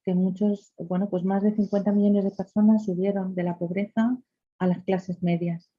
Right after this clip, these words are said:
Claro, estas clases medias habían sido unas de las valedoras más importantes de las democracias,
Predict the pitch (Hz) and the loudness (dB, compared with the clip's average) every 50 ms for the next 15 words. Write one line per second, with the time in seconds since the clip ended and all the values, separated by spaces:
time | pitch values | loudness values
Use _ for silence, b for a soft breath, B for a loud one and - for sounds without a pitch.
0 | _ _ _ _ _ _ _ _ _ _ _ _ - 240 233 214 196 196 - - | _ _ _ _ _ _ _ _ _ _ _ _ 0 2 4 4 2 0 -4 -8
1 | _ - 202 196 - 240 240 220 - - 226 220 - 220 208 214 214 226 233 214 | _ -4 -4 -2 -2 -2 -4 -2 -2 -2 -2 0 0 2 4 6 6 6 6 6
2 | 214 214 214 226 226 - - 170 175 190 196 208 214 - - 208 208 208 202 202 | 4 4 4 2 -2 -4 -6 -4 -4 -2 -2 -2 -2 -2 0 0 2 2 2 2
3 | 202 208 214 214 202 202 190 185 180 175 175 175 170 175 175 175 190 202 220 220 | 4 4 4 4 4 2 0 0 0 -2 0 0 0 0 0 0 0 0 0 2
4 | 208 214 208 214 220 208 185 185 180 - - 196 196 196 208 202 196 196 185 185 | 2 2 2 2 0 0 0 -2 -6 -6 -6 -6 -4 -2 -4 -4 -2 -2 -2 -2
5 | 180 170 175 170 170 170 - 185 190 185 - - 170 165 | -2 -2 -2 -2 -2 -2 -2 -4 -4 -4 -6 -8 -8 -8